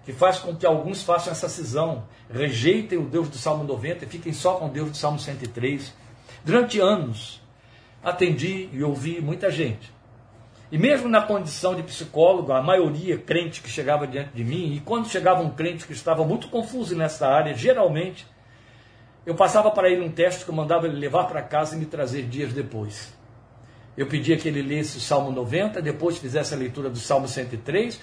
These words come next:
e respondesse umas perguntas que eu colocava ali entre uma coisa e outra, entre um, entre os dois salmos.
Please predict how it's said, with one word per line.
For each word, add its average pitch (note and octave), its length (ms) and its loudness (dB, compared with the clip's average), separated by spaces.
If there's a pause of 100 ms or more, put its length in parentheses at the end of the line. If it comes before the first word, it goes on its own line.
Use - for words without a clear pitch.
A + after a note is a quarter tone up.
(140)
e F3 60 -4
respondesse F#3 500 0
umas F3+ 160 -4
perguntas D3 520 -4
que - 80 -14
eu C#3+ 80 -6
colocava C3 560 0
ali B2+ 280 -4 (220)
entre D3 180 -4
uma C#3 180 -2
coisa D3 340 -6
e B2+ 40 -4
outra, G#2+ 360 -6
entre B2+ 240 -6
um, B2+ 180 -6
entre B2 240 -2
os A#2 100 -8
dois D#3+ 180 0
salmos. - 540 -10